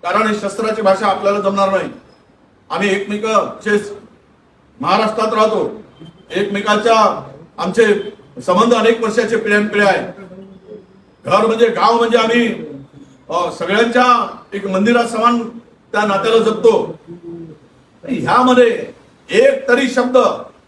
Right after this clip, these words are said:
मला दाखवा की विजय वडेट्टीवारांनी कधी तलवारीची भाषा केली काय, कधी बंदुकीची भाषा केली काय? आम्हाला अजिबात हे जमत नाही. आणि संपवून टाकायचाच विचार आहे, मारून टाकायचं, मारून टाका.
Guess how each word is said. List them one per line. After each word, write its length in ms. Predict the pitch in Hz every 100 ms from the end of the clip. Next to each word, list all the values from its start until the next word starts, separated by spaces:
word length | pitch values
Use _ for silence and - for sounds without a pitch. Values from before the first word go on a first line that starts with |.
| _ _ _
मला 180 | 185 220
दाखवा 340 | 214 208 202 160 - - _ -
की 60 |
विजय 220 | 190 196 226
वडेट्टीवारांनी 540 | 208 208 202 208 208 202
कधी 120 | 190
तलवारीची 480 | - 190 196 190 196
भाषा 240 | 185 190
केली 180 | 175 170
काय, 180 | - - _ _ _ _ -
कधी 140 | 190
बंदुकीची 460 | 202 202 226 226 220
भाषा 280 | 202 208 208
केली 220 | 190 196
काय? 220 | 170 - - _ _ _ _ _ _ _ -
आम्हाला 280 | 156 202 208
अजिबात 340 | 175 220 226
हे 140 | 220
जमत 300 | 226 214 208
नाही. 200 | 208 180 - - - - 147 - - _ _ _
आणि 160 | - 190 -
संपवून 380 | 190 202 233 247
टाकायचाच 440 | 220 220 226 226
विचार 280 | 208 226 202
आहे, 220 | 196 - - - 131 170 190
मारून 300 | - 185 214
टाकायचं, 340 | 233 - 208 254
मारून 280 | 269 302 302
टाका. 500 | 285 254 - 208